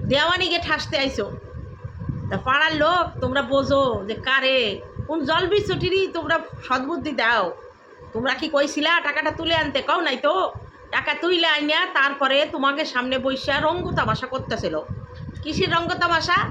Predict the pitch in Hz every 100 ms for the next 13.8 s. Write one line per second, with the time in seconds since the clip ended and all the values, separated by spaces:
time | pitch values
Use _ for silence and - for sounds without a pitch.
0 | - - - - - 240 247 247 277 285
1 | 247 240 359 - 381 320 262 262 240 233
2 | 226 226 - - - - 240 262 240 240
3 | 320 370 359 294 269 254 254 311 320 277
4 | 262 - - - 240 311 262 254 269 269
5 | 254 240 220 226 - 226 233 254 269 269
6 | 214 196 220 254 254 226 214 202 214 226
7 | 233 247 277 226 202 151 - - - -
8 | - - - - 349 285 262 262 254 247
9 | 233 220 170 220 214 202 - 233 233 180
10 | - 175 - - 294 330 311 - - -
11 | - - - - - - - - - -
12 | - - 180 294 285 294 269 262 262 254
13 | 285 285 - 233 208 214 190 156